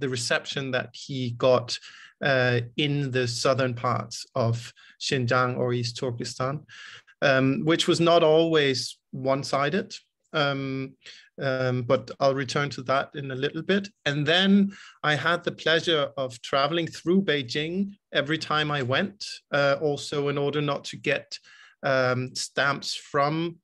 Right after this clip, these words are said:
Xinjiang Uyghur Autonomous Region in my passport, because that I found out, uh,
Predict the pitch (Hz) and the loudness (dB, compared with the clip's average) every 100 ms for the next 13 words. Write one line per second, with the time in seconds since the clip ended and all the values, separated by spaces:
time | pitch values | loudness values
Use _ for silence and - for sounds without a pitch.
0 | _ _ - - 147 143 143 139 139 143 | _ _ -10 -2 0 2 0 0 -2 -2
1 | 123 143 139 139 120 139 139 143 135 135 | -2 -4 -4 -6 -4 -4 -4 -4 -2 -2
2 | 123 120 143 156 - 180 247 - - 123 | -2 -2 -2 -4 -2 -4 -4 -6 -4 -4
3 | - 135 - 127 120 - - - - - | -8 -6 0 0 0 -6 -8 -12 -20 -12
4 | - 127 117 127 135 131 131 120 123 - | -4 -2 -2 0 0 4 4 2 0 -4
5 | 131 127 127 127 127 | -2 -2 -4 -4 -4